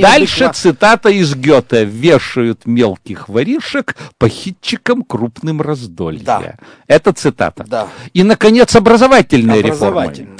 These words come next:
Speaker 1: Да. Ну, два слова о военной реформе,
Speaker 2: Мгм.
Speaker 1: она недолго оставалась. Милютинская реформа. Введение всеобщей воинской повинности.
Speaker 2: Да.
Speaker 1: Кстати, это та система, на которой держится Россия до сих пор. Та, э, слу-, срок службы шесть лет.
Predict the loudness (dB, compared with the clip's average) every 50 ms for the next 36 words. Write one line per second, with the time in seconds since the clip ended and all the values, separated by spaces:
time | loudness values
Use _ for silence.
0 | -2 2 2 2 2 2 -4 -2 2 2 2 4 4 4 4 4 4 4 4 6
1 | 6 6 4 4 6 4 2 2 2 0 2 4 4 2 2 2 2 2 2 4
2 | 4 2 4 4 2 2 4 2 2 4 4 2 4 4 2 2 2 2 2 2
3 | 2 2 4 4 6 6 6 6 4 2 -2 -6 -4 -2 0 0 2 2 0 0
4 | -2 -2 -2 -2 -4 -6 -6 -8 -12 -20 -18 -16 -12 -10 -2 2 2 2 4 4
5 | 2 4 4 4 2 4 2 2 2 2 0 0 0 2 2 0 0 -2 -4 -2
6 | -4 -2 -2 -2 -2 -2 -2 -4 -4 -8 -8 -10 -10 -10 -10 -10 -12 -12 -16 -18
7 | -18 -14 -10 -2 2 4 4 4 6 4 2 2 2 0 2 2 0 0 -2 -6
8 | -4 -2 -2 -2 0 0 0 -2 0 -2 -2 0 0 -2 0 0 0 0 0 0
9 | -2 -8 -6 -4 -4 -4 -4 -6 -6 -4 -6 -4 -4 -6 -8 -10 -12 -16 -18 -18
10 | -18 _ _ _ _ _ _ _ _ _ _ _ _ _ _ -20 -20 -20 -20 -20
11 | -4 2 4 4 4 4 2 2 4 6 6 6 6 4 4 2 0 -2 -6 -10
12 | -8 -8 -8 -6 -6 -4 -2 2 4 4 4 4 2 -4 0 2 2 2 2 0
13 | -4 -2 -2 -2 -4 -4 -4 -6 -6 -6 -6 -8 _